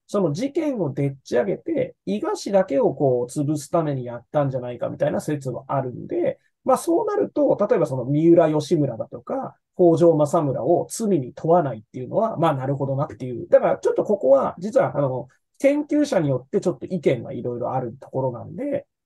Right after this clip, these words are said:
まあ、一応その政村は罪に問われず、まあ、逆にこの罪に問われなくて、北条一門の中で一応その存在感があったことによって、まあ、結局ね、その時宗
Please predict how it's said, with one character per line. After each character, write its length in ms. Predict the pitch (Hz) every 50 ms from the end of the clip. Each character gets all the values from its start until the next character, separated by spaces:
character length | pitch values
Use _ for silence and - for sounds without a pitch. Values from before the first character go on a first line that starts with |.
| _ _
ま 120 | - 285 285
あ、 20 |
一 260 | 262 269 262 - -
応 60 | 339 339
そ 140 | 349 330
の 80 | 285 247
政 340 | 175 165 170 - 262 247 240
村 180 | 190 147 -
は 140 | 113 127 - -
罪 180 | - - 208
に 240 | 180 147 123 117 -
問 140 | - 127 120
わ 100 | 120 117
れ 100 | 120 120
ず、 240 | - - 170 - - -
ま 120 | - 254 247
あ、 40 |
逆 240 | 180 220 240 233 294
に 80 | 294 285
こ 100 | 294 277
の 100 | 269 247
罪 200 | - - 320 302 302 269
に 120 | 226 180
問 120 | - 185 185
わ 80 | 190
れ 80 | 190 208
な 120 | 214 202
く 180 | - - 135 117 _ - - _
て、 340 | - 220 233 190 - - - _ _ _ _
北 220 | - 214 214 214 208
条 200 | 196 226 220 208
一 200 | 208 175 - 214
門 160 | 202 208 208
の 80 | 202 202
中 200 | 208 208 185 156
で 80 | 135 131
一 140 | 135 139
応 100 | 175 165
そ 160 | - 170 160 156
の 80 | 151
存 260 | 143 147 190 185 185
在 200 | 175 196 185 175
感 200 | - - 131 117
が 120 | 113 107 131
あ 20 |
っ 100 | 139 - _
た 80 | - -
こ 140 | - - 127
と 140 | 127 143 139
に 100 | 123 123
よ 80 | 120 127
っ 20 | - _ _ -
て、 280 | 349 359 - - - _ _ _ _ _ _ _ _ _ _ _ _ _ _ -
ま 140 | - 190 165
あ、 60 | 139
結 180 | - 147 135 139
局 160 | 123 - 147
ね、 220 | 220 214 - - _ _ _
そ 140 | - 135 127
の 80 | 117
時 300 | 117 - 143 139 - 175
宗 100 | 160 160